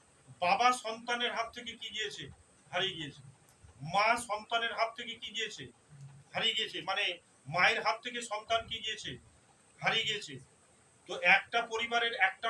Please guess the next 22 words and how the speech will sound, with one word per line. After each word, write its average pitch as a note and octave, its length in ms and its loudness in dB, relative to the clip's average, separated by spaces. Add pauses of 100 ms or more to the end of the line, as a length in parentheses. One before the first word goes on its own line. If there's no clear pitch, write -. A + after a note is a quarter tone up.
অংশ A3 180 -12
ওই G#3+ 260 -2
পারেই A3+ 340 0
থেকে A3+ 180 -6
গিয়েছে, A#3+ 260 -6
একটা G#3 320 0
অংশ A3 200 -10
এই G#3+ 200 -4
পারে A3 160 -2
কি A3 140 -12 (100)
এসছে। E3+ 240 -10 (680)
হ্যাঁ, F3 280 2
তো F#3+ 40 -8 (160)
এইরকম A3 380 -2 (760)
বহু G3+ 200 -2 (160)
সম্পর্কের A#3 580 -2
কি A3+ 80 -8 (100)
ঘটেছে, G#3 360 -8
বিচ্ছেদ A3+ 380 -4 (380)
ঘটেছে। F#3+ 280 -6
এইগুলো G3 280 -2 (180)
আমরা G#3+ 200 0